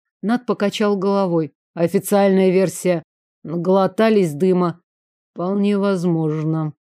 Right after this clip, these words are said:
Райда потёр переносицу. "Ядовитого дыма. По-другому она бы с ними не справилась". "Очаг возгорания в той комнате?" Нат нахмурился, пытаясь вспомнить содержание бумаг,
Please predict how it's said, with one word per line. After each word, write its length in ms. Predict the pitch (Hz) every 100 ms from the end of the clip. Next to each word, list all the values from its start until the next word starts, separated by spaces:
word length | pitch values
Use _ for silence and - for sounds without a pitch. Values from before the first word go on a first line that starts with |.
| -
Райда 360 | 190 190 175 185
потёр 380 | 185 185 190
переносицу. 840 | 170 196 190 180 170 185 - 175 156 _ _ _ _
"Ядовитого 1160 | 185 151 147 175 165 190 175 175 165 160 147 156
дыма. 520 | 156 160 156 160 151 _
По-другому 640 | 170 165 170 165 175 170
она 280 | 165 170 170
бы 160 | 156
с 200 | 165 -
ними 240 | 175 170 165
не 160 | 170
справилась". 720 | 170 - 175 165 151 151 143 - _ _ _ _ -
"Очаг 840 | - 175 - - 185 180 175 -
возгорания 800 | 165 165 160 180 185 185 175 175
в 60 |
той 200 | 175 185
комнате?" 680 | 175 185 185 190 190 190 - _ _ _
Нат 280 | 190 214 208
нахмурился, 760 | 208 202 - 247 220 180 - 175
пытаясь 540 | 190 175 202 185 180
вспомнить 580 | - - 214 202 190 175
содержание 640 | 190 180 180 190 185 190
бумаг, 480 | 185 220 220 175 -